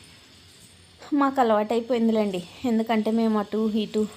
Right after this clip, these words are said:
పోతూ వస్తూ, పోతూ వస్తూనే ఉంటాం కాబట్టి మాకు అలవాటైపోయింది. డస్ట్ అయితే ఎక్కువే ఉంది మా కారు పైన, కనిపిస్తుందా మీకు? బాగానే కనిపిస్తుంది అనుకుంటున్నా. ఇదంతా ఘాట్ రోడ్ సెక్షనే.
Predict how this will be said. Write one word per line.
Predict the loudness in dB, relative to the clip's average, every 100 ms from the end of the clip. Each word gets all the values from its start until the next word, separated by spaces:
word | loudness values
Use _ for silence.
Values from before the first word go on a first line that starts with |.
| -18 -20 -6
పోతూ | -2 -2 -2 -2
వస్తూ, | -2 -4 -6 -6
పోతూ | -4 -4 -4 -4 -2
వస్తూనే | -4 -6 -8 -6 -6 -8 -8
ఉంటాం | -8 -6 -6 -6
కాబట్టి | -4 -6 -6 -6 -6 -6
మాకు | -8 -8 -8
అలవాటైపోయింది. | -6 -6 -6 -8 -8 -8 -6 -8 -12 -20 -20 -20 -20 -20 -20 -20 -20 -20 -20 -20 -20 -16 -8
డస్ట్ | -6 -6 -6
అయితే | -8 -6 -8
ఎక్కువే | -8 -8
ఉంది | -6 -6
మా | -6 -8
కారు | -8 -8
పైన, | -8 -6 -2 -4
కనిపిస్తుందా | -4 -10 -10 -12 -10 -10 -8
మీకు? | -8 -10 -12 -2 0 0 -6 -20 -20 -10
బాగానే | -4 -4 -4 -6
కనిపిస్తుంది | -8 -8 -8 -10 -8 -6 -6
అనుకుంటున్నా. | -8 -10 -12 -10 -10 -8 -10 -14 -20 -20 -20 -20 -20 -20 -20 -20 -20 -16
ఇదంతా | -8 -6 -6 -8 -8 -10
ఘాట్ | -8 -8 -8 -8
రోడ్ | -8 -8
సెక్షనే. | -10 -14 -16 -12 -10 -10